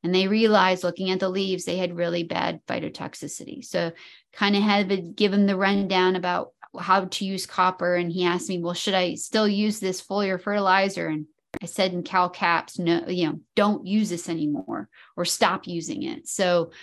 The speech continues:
um, just be mindful of those foliar fertilizers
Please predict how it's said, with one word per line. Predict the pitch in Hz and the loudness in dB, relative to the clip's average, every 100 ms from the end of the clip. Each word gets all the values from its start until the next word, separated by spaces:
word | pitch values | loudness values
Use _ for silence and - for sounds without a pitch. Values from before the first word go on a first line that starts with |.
| - - - | -20 -16 -2
um, | 175 170 165 160 | 2 2 0 -2
just | - 208 | -2 2
be | 240 240 | 10 12
mindful | 233 247 277 269 254 | 12 12 10 8 4
of | 220 | 2
those | 196 196 - | 0 -2 -4
foliar | - 190 190 185 180 | -6 -2 0 0 -2
fertilizers | 180 185 175 170 - 165 156 156 - | -2 0 0 0 -2 -4 -8 -10 -12